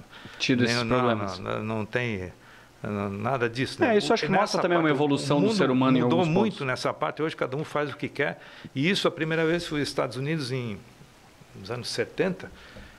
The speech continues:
Speaker 2: Aí nós estávamos lá, até fomos em quatro pessoas. E tinha uma senhora, um cara, um casal, uma senhora enorme, né?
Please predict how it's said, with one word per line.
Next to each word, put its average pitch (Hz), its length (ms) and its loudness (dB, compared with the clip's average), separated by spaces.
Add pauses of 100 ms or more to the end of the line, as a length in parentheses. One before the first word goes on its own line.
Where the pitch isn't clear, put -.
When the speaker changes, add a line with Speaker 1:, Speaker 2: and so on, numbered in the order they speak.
(160)
Speaker 2:
Aí 143 480 -2
nós 117 260 -8
estávamos 107 420 -8
lá, 117 140 -4
até 98 160 -10
fomos 101 460 -14
em 98 200 -8 (760)
quatro 104 260 -4
pessoas. 147 440 -2 (680)
E 120 500 -2
tinha 147 120 -4
uma 147 140 -2
senhora, 143 420 -2
um 143 40 -4
cara, 110 500 -4 (300)
um 110 140 -12
casal, 120 400 -2
uma 131 140 -4
senhora 123 340 -6
enorme, 113 520 -2
né? 92 120 -16